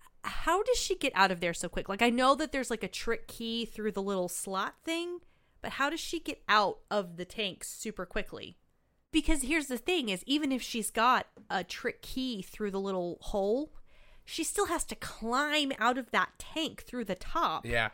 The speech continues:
Speaker 1: And, you know, you're gonna see the curtain moving around. You're gonna hear water splashing unless she's, like, a blob creature that can just move anywhere she wants to. And, like, while they're doing the trick,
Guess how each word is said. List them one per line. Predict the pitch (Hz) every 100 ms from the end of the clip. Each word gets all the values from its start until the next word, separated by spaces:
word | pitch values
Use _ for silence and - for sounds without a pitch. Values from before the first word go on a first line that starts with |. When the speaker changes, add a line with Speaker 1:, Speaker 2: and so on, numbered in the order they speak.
| - - _ _
Speaker 1:
And, | 254 262 262 _
you | 254 277
know, | 269
you're | 233 254
gonna | 349 349
see | - 311 269
the |
curtain | 247 - 311 277
moving | 240 208 190
around. | 180 175 180 196
You're | 208
gonna | 233
hear | 233 247 254
water | 247 233 196
splashing | 185 - 190 165 - 170 180 202
unless | 226 226 226 -
she's, | - 226 220
like, | 202 185 180 - - _ _ _ _ _ _ _ -
a | 202
blob | 208 202 233 226
creature | - 180 180 180
that | 180
can | - 208
just | 185 -
move | - 214 214 214 233 226 202
anywhere | 190 220 185 175
she | 190 180
wants | 175 233 240
to. | - 165 175 214 - - _ _ - - - - - - 262
And, | 302
like, | 320 311 220 220 -
while | 226 269
they're | 285
doing | 247 254 240
the | 202
trick, | - 214 185 -